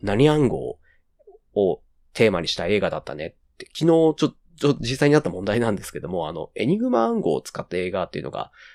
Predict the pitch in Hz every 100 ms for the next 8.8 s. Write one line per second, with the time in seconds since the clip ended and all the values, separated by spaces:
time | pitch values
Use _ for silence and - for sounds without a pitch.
0 | _ _ _ - 87 78 78 101 135 135
1 | 117 113 107 _ _ _ - 113 165 135
2 | - - - _ _ - - - - -
3 | - - - - 101 - _ - 156 156
4 | 147 143 139 123 - - - 101 76 -
5 | 165 139 139 127 131 139 131 87 85 104
6 | - 117 156 123 _ _ - 90 85 87
7 | 101 101 101 82 - - 135 - _ -
8 | - - - - 87 71 55